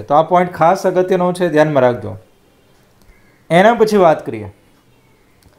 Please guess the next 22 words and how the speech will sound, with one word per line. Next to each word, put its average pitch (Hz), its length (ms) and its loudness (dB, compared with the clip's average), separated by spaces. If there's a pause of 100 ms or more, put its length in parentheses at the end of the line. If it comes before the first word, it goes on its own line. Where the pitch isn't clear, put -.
(300)
હાઇડ્રોજન 214 580 2
પેરોક્સાઇડ 196 640 0
ટુ - 800 -4
એચ 214 220 2
પ્લસ 214 280 2
પ્લસ 208 300 0
ટુ 208 160 0 (140)
electron 127 520 -2 (540)
is 180 180 2
gives 208 220 2
to 220 100 -4
ટુ 220 160 -2 (120)
એચ 156 180 -2
ટુ 120 160 -10
ઓ. - 40 -14 (760)
તો 175 120 0
હાઇડ્રોજન 202 540 2
પેરોક્સાઇડમાં 208 640 2
ઓક્સિજનનો 214 540 -4
માઇનસ 185 400 0
વન, 120 180 0 (1000)
એવા 208 180 4